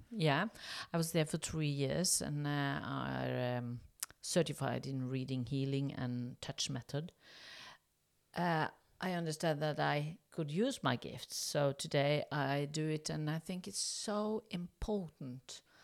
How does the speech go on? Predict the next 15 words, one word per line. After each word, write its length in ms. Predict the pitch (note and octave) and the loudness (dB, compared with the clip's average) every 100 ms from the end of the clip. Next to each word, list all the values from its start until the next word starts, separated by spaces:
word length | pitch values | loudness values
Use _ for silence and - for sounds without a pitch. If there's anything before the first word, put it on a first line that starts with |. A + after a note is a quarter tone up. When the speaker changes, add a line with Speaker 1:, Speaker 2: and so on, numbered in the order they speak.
| - - - _ _ | -20 -20 -20 _ _
Speaker 2:
to 120 | - F3 | -4 -2
help 340 | E3+ E3+ - | 0 -2 -4
people 580 | F3 D#3 - D3 D3+ F3 _ - | -8 -6 -6 -6 -8 -10 _ -10
blossom. 560 | D#3 B2+ - - C#3+ - _ _ _ _ _ - | -8 -6 -8 -8 -12 -16 _ _ _ _ _ -2
And 200 | E3+ F3 | 0 0
if 180 | E3 F3 | -2 -2
we 80 | |
could 220 | E3+ F3+ D#3 | 0 0 2
do 180 | E3+ | 2
it 240 | F3 F3 - | 2 0 -4
through 200 | F3 E3 | -4 -2
this 260 | D#3+ E3+ - | 0 -2 -4
podcast 680 | - E3 D#3+ - C3 C3+ - | -4 -2 -2 -2 -2 -2 -2
even 200 | D3 D3+ | -2 -2
more, 320 | C#3+ B2+ B2+ | 0 -2 -4